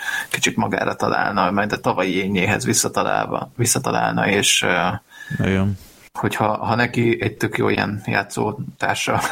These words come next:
Speaker 1: <laughs> tud lenni egy sorban, és előkészít neki, nekem az is jó. De hát, ö, meglátjuk, mert, ö, mert hát egyelőre a Jazznak sem megy úgy, mint ahogy azt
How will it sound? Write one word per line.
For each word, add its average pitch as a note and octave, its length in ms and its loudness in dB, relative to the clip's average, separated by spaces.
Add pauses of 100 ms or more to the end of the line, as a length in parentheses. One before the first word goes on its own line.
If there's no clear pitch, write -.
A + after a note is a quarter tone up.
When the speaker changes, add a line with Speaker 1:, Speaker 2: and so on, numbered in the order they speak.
(220)
Speaker 1:
<laughs> - 400 0
tud - 180 0
lenni A#2 300 0
egy A2 140 2
sorban, A#2+ 640 -2 (160)
és - 200 2
előkészít A2 600 0
neki, - 240 -2
nekem - 360 -2
az A#2 120 0
is - 200 0
jó. - 280 -2 (1700)
De A#2 140 2
hát, A2 340 2
ö, B2 380 4
meglátjuk, A#2 760 2
mert, G#2+ 420 2
ö, A#2 40 2 (500)
mert A#2 180 0
hát A#2+ 100 0
egyelőre A2+ 380 2
a A2 80 0
Jazznak A#2 360 0
sem - 160 0
megy G#2 140 -2
úgy, - 160 -2
mint G#2 220 0
ahogy A2 240 0
azt - 360 -4